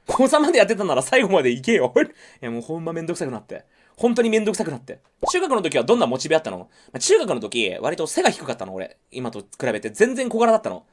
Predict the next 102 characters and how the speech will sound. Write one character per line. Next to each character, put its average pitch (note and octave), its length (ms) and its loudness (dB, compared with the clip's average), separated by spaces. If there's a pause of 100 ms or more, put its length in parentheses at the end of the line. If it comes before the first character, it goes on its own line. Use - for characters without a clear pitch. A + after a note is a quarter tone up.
(200)
お F3 80 -10
か A#3+ 80 0
げ C#4+ 100 0
さ C#4+ 100 0
ま C#4 80 0
で、 A3 180 4
な D#3+ 100 0
ん - 40 -2
か A#2+ 80 0
あ - 20 -2
の、 A2+ 180 -2
す E3 120 -6
ご D4 60 -2
い - 40 0
ス - 120 -8
ピ D4+ 100 -4
ー - 40 -2
ド D#4 60 0
が D4+ 80 4
あ - 20 4
っ D4+ 60 -4
た B2 80 0
わ G#2 80 0
け。 - 140 -12 (420)
で、 - 80 -8
ス - 100 -14
ピ C#4 120 -4
ー - 20 -2
ド D4+ 120 2
が D4+ 100 6
あ - 20 10
っ D#4 120 2
て、 A3 420 4
で、 D#3 120 0
な G3+ 80 2
ん - 20 -2
か C3+ 200 4
ち - 120 -12
ょ E3+ 40 -12
っ - 20 -20
と A#2+ 160 0
あ - 20 -2
の、 A2+ 80 -6
背 F#3+ 140 -2
負 B3 80 0
い B3+ 60 -6
投 C4 40 2
げ B3 100 0
と B3+ 80 -2
か F#3 80 0
が A2 100 0
結 G3 160 -10
構 A2 160 -4
上 A#2+ 60 -4
手 - 80 2
か - 80 -10
っ - 40 -20
た F#2 80 -10
か F#2 60 -8
ら、 F#2 260 -6 (420)
結 - 220 -8
構 D3+ 80 -4
褒 D3+ 140 -4
め E3 80 0
ら D#3+ 40 0
れ D3 60 -4
て - 60 -20
た G#2+ 60 -6
わ F#2+ 60 -6
け。 - 140 -16
「お - 80 -10
前 G#3 180 2
結 C4 200 -2
構 C3+ 160 0
背 A3 180 4
低 - 140 -2
い A#2+ 60 -2
け A2+ 80 -2
ど G#2 80 -6
強 F3+ 260 2
い F3 40 6
じ C3 80 -2
ゃ G#2 40 -4
ん」 - 40 -4
み G2+ 60 -12
た G#2+ 60 0
い - 20 -2
な G#2+ 80 -10
風 G#2+ 80 -10
に G2+ 60 -12
し - 80 -12
て、 G2 200 -6
持 E3+ 140 -4
ち - 60 -2
上 B3 60 2
げ B3 60 -2
ら B3 60 -2
れ A#3+ 60 0
て A#3+ 60 -8
た C#3+ 80 2
わ G2 40 -2
け。 - 160 -12